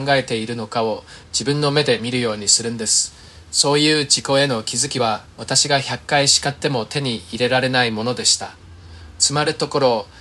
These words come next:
権威から共感へというのは、しつけを諦めることではありません。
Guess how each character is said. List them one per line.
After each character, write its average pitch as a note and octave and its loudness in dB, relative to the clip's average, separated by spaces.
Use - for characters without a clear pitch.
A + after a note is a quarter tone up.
権 E3 0
威 B2+ -2
か A#2+ -4
ら A#2 2
共 B2+ -2
感 C#3 0
へ A#2+ -2
と A#2 -6
い A#2 -2
う - -4
の A2+ -2
は、 F#2+ -4
し - -2
つ - 0
け D3+ 2
を A#2+ 2
諦 D3 0
め D3 0
る C#3+ 0
こ B2 -8
と B2 -6
で A2+ 0
は G#2 -4
あ A#2 -6
り B2 -4
ま B2+ -2
せ B2+ 0
ん。 G2 -8